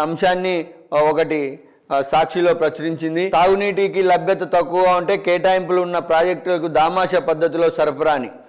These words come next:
మొత్తానికి రాయలసీమకు కూటమి సర్కారుకు ఎప్పుడు లేనన్ని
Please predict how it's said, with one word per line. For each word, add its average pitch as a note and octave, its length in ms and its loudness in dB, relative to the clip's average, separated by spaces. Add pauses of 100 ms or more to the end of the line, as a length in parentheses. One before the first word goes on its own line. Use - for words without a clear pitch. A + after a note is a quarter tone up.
(320)
మొత్తానికి A3 520 0
రాయలసీమకు G3 1120 2 (240)
కూటమి G3+ 380 0
సర్కారుకు F3 720 0 (180)
ఎప్పుడు D#3 360 2
లేనన్ని F3 720 -2